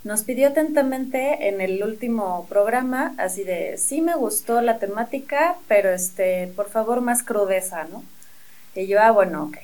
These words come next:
Entonces, ahí te va, si quieren casos crudos,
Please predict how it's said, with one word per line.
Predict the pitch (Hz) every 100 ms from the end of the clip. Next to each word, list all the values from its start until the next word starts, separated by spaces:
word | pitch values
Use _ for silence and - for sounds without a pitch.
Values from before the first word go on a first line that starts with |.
| -
Entonces, | - 202 214 226 226 220 -
ahí | 233
te | 240 277
va, | 226 226 254 -
si | -
quieren | 208 220 226 240 226
casos | 226 220 220 196 190
crudos, | - 247 294 285 311 - - -